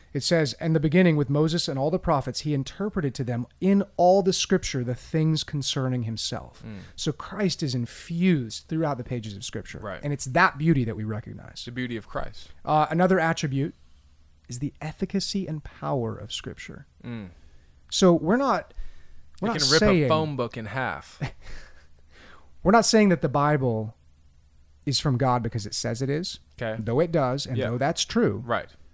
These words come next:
Speaker 1: That's what the Bible says about itself. This is what the Bible does.
Speaker 2: Yeah.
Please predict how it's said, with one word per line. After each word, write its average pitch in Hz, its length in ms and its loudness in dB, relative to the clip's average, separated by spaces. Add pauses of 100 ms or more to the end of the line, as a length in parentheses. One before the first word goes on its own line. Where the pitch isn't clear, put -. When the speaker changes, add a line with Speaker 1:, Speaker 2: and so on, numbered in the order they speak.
(420)
Speaker 1:
That's 185 220 0
what 214 100 4
the 180 80 2
Bible 143 280 0
says 170 420 2
about 110 200 -2
itself. - 400 -6
This 175 180 -2
is 196 140 -2
what 180 120 -2
the 156 60 -2
Bible 117 340 -6 (220)
does. - 580 -10
Speaker 2:
Yeah. 101 180 -8